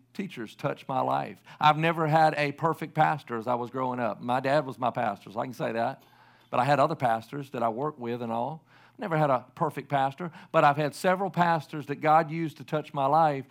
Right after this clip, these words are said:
just because they tried to do all they could and, and God did what he could. Listen, fortunately, success is not about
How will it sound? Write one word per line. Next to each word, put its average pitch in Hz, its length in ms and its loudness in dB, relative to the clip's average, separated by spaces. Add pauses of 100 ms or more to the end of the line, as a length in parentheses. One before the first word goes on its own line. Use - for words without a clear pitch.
(180)
just - 240 -4
because 147 320 -4
they 156 140 0
tried 175 260 2
to 156 80 -4
do 165 160 -2
all 156 140 0
they 156 120 -2
could 127 360 -8
and, 120 120 -12 (200)
and 120 120 -10
God 127 240 4
did 117 200 -4 (160)
what 113 160 -4
he 123 100 -8
could. - 420 -12 (1080)
Listen, 147 240 -2
fortunately, 180 420 0
success 151 560 -2
is 139 140 -6
not 156 200 4
about 147 440 4